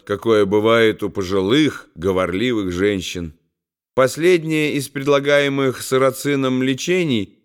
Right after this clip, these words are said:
вообще уж никуда не годилось, так как предписывало незадачливому любовнику окружиться целым выводком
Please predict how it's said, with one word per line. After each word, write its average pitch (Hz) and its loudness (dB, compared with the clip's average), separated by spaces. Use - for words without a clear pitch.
вообще 147 0
уж 117 2
никуда 107 0
не 101 -2
годилось, 101 0
так 127 2
как 123 -2
предписывало 135 2
незадачливому 113 0
любовнику 120 0
окружиться 120 -2
целым 143 2
выводком 135 0